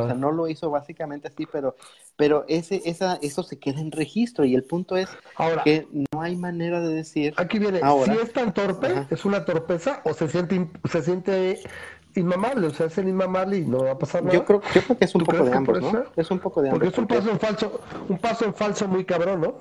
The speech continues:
Speaker 1: ha dado muchos pasos en falso. El chiste es que lo han podido estar cubriendo
Speaker 2: Pues el
Speaker 1: fuertemente.
Speaker 2: cabrón.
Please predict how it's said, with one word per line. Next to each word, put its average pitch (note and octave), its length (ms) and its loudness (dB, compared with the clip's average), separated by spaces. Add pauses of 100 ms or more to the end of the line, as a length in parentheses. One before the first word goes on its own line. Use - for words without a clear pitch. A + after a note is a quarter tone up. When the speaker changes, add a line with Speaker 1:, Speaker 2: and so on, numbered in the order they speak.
(140)
Speaker 1:
ha G3 120 6
dado A#3+ 220 4
muchos F3 320 0
pasos - 320 -2
en G2 80 -4
falso. B2+ 340 4
El G#2+ 80 2
chiste - 260 -6
es D#3+ 80 -8
que C#3+ 120 2
lo B2 120 2
han C3+ 120 0
podido B2+ 240 2
estar B2 260 -8
cubriendo A#2+ 480 -2
Speaker 2:
Pues A#2+ 180 0
el C3+ 60 2
Speaker 1:
fuertemente. D3 240 -2
Speaker 2:
cabrón. D#3+ 340 0